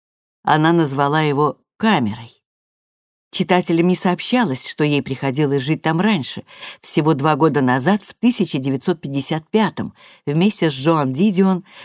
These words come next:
Пегги Ла Виолет, Дженнет Барроуи и Джейн Труслоу. Перед читателями «Нью-Йорк Пост»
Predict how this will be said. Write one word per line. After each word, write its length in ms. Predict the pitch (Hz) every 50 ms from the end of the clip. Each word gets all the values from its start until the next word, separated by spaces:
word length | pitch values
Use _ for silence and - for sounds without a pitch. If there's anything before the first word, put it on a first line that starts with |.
| - _ _
Пегги 280 | - 240 220 156 135 143
Ла 260 | 131 131 131 117 104
Виолет, 640 | 117 143 139 120 110 107 101 107 151 202 214 - - _ - - - - _ _ -
Дженнет 440 | 156 143 202 285 269 196 131 120 120
Барроуи 640 | - 160 190 226 226 214 202 196 190 190 185 180
и 220 | - - - 175 143
Джейн 320 | 127 143 175 180 175 160
Труслоу. 680 | 160 180 233 202 - - - 127 110 92 82 76 - _ _ _ _ _ _ _ _ _ _ _ _ _ _ _ _ _ _ _ _ _ _ -
Перед 220 | 143 123 117 -
читателями 880 | - - 127 - 143 151 170 170 156 - 127 123 127 123 113 95 - _ _ -
«Нью-Йорк 480 | 165 175 147 131 143 131 107 - _
Пост» 380 | - 196 240 240 - - -